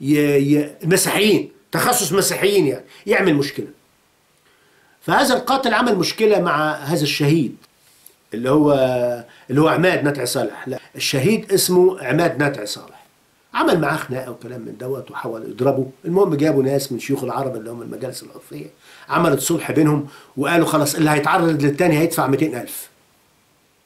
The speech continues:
هيدفع ميتين ألف، خلاص ما تتعرضوش لبعض تاني، خلاص أوكي. لكن يحصل إن القاتل اللي هو محامي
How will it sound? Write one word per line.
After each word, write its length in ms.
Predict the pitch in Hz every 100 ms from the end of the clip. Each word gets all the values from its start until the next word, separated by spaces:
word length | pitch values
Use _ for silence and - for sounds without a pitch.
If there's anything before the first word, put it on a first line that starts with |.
| _ _ _ _ _
هيدفع 340 | 131 147 -
ميتين 260 | 117 - 110
ألف، 180 | - -
خلاص 300 | 143 156 139
ما 60 |
تتعرضوش 460 | - 120 135 151 147
لبعض 280 | 135 147 123
تاني، 220 | 120 104
خلاص 300 | - 180 -
أوكي. 220 | - 107 - _ _ _
لكن 260 | 165 151 139
يحصل 420 | 156 - 135 113
إن 320 | 131 113 104 104 _ _ _ _
القاتل 560 | 123 - 180 175 160 - - _ _ _ _ _ _ _ _ _ _ _ _ _ _ _ _ _ _ _ _ _ _ _ _ _ _ _ _ _ _ _ _ _ _ _ -
اللي 180 | 120 135
هو 180 | 156
محامي 500 | 139 - 151 131 120